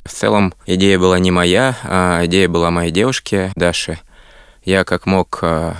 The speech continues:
сопротивлялся. Мне казалось, это странной затеей. А, в целом, я не был на, выше, чем на двух тысячах метрах на высоте никогда в жизни.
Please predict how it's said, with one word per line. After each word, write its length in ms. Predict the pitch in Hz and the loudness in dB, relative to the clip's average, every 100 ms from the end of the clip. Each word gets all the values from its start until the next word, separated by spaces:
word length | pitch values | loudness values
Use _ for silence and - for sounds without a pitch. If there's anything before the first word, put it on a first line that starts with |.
| - | -16
сопротивлялся. 920 | - 80 95 - 87 87 117 - 90 - | -10 -6 -4 -2 0 0 -2 -8 -12 -6
Мне 200 | 82 82 | -4 -4
казалось, 300 | 82 85 76 | -4 -6 -8
это 80 | - | -14
странной 440 | - 92 82 78 76 | -6 -4 -2 -6 -8
затеей. 480 | 78 - 107 104 - - - - - _ | -8 -4 -4 -4 -14 -20 -20 -20 -20 _
А, 200 | 90 87 | -8 -6
в 40 | 82 | -6
целом, 280 | - 90 85 | -4 -2 -2
я 180 | 85 | -2
не 220 | 82 90 90 | -2 -2 -2
был 160 | 82 | -2
на, 120 | 80 - | -4 -8
выше, 500 | 76 78 85 - - | -10 -8 -6 -6 -10
чем 260 | - 80 | -8 -6
на 120 | 82 82 | -4 -4
двух 200 | 85 - | -6 -6
тысячах 300 | 85 - - | -8 -8 -6
метрах 340 | 110 - - | -6 -8 -10
на 120 | 82 | -10
высоте 340 | 80 87 - 80 | -6 -8 -6 -8
никогда 420 | 76 80 76 76 | -6 -6 -6 -6
в 60 | |
жизни. 320 | 82 80 78 | -6 -6 -8